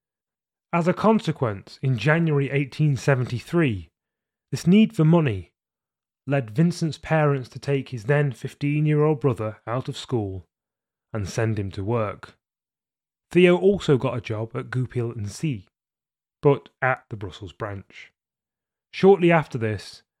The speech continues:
Vincent was informed that he would be transferred to the London branch. The reasons for this are unknown, but one thing is certain. Vincent did not want to leave. He went to London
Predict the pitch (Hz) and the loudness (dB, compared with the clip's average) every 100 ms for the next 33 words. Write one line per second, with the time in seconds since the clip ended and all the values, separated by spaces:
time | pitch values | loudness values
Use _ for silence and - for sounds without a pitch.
0 | _ 165 170 - 180 170 151 160 - 135 | _ 2 4 2 -2 0 0 -2 -2 -2
1 | 104 98 101 - - - _ 202 185 170 | -2 -6 -12 -16 -18 -18 _ -2 -2 -2
2 | 131 - 117 101 - 98 92 - _ - | -4 -4 -4 -4 -10 -12 -12 -16 _ -12
3 | 120 131 156 156 110 95 92 82 - - | -6 2 2 2 -2 -8 -12 -14 -20 -20
4 | _ _ _ _ _ _ _ _ _ - | _ _ _ _ _ _ _ _ _ -8
5 | 220 302 277 202 160 135 113 104 - 156 | 0 2 4 4 2 0 -2 -2 0 4
6 | 151 185 165 127 92 85 _ _ _ _ | 4 4 4 2 -2 -8 _ _ _ _
7 | 143 160 202 180 147 127 - 160 135 104 | -4 0 0 0 -4 -4 0 0 0 -6
8 | 82 _ _ _ _ _ _ _ _ - | -14 _ _ _ _ _ _ _ _ 0
9 | 170 - 170 - - 117 104 110 123 147 | 0 2 -2 -2 -8 -8 -2 2 4 4
10 | - - 123 113 - 104 113 98 85 - | 0 -8 -10 -10 -8 -4 -4 -6 -10 -18
11 | _ _ _ _ _ _ _ _ _ _ | _ _ _ _ _ _ _ _ _ _
12 | _ _ 160 208 190 196 190 185 180 185 | _ _ 4 4 4 2 4 4 2 2
13 | 185 | 0